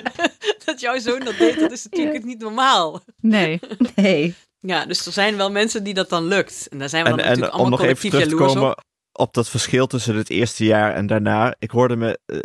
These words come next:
Speaker 4: g-, Cynthia was gisteren aan het vertellen over een collega met een, eh, babytje die dan, eh,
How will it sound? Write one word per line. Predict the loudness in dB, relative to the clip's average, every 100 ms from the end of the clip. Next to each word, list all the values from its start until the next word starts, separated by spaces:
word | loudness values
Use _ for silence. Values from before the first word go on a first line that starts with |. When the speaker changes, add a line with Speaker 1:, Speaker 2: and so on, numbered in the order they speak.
| -10
Speaker 4:
g-, | -10
Cynthia | -10 -2 -2 0
was | -2
gisteren | 0 -4 -2
aan | -4
het | -2
vertellen | 0 2
over | 0 -2
een | 0
collega | 2 4 4 2 0
met | 0 -2
een, | -4 -6 -10
eh, | -6 0 2 2 2
babytje | 2 2 -2 -2 0
die | 0
dan, | -2 -2 -2
eh, | -4 -2 2 2